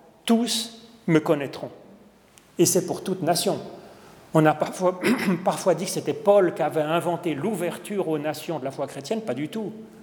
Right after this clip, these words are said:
Ça faisait partie de l'attente messianique, ça faisait partie de la promesse à Abraham que toutes les nations seraient bénies, et donc c'est ce que Jésus fait, c'est la moindre des choses.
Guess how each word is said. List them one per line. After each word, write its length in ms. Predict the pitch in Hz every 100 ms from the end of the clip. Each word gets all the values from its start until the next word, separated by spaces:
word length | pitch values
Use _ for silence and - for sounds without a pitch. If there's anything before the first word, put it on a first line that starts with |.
| - - -
Ça 240 | - 156 135
faisait 300 | 127 196 185
partie 500 | 160 - - 190 202
de 100 | 143
l'attente 460 | 131 - 170 165
messianique, 580 | 143 143 - 170 190 -
ça 160 | - 139
faisait 160 | 156
partie 400 | 151 151 - 208
de 100 | 160
la 120 | 120
promesse 560 | 123 - 151 151 175 151
à 100 | 131
Abraham 520 | 127 117 127 180 226 - - - - - - - -
que 100 | 156
toutes 360 | - 240 240
les 160 | 160 151
nations 440 | 135 - 165 180
seraient 260 | - - 151
bénies, 500 | 135 131 139 208 - - - - - -
et 120 | 160
donc 320 | 135 139 160
c'est 180 | - 165
ce 140 | 160 139
que 200 | - 117
Jésus 500 | 113 113 131 180 180
fait, 380 | - 160 120 -
c'est 180 | - -
la 120 | 117
moindre 380 | 127 160 190 185
des 180 | 156 156
choses. 340 | - 127 -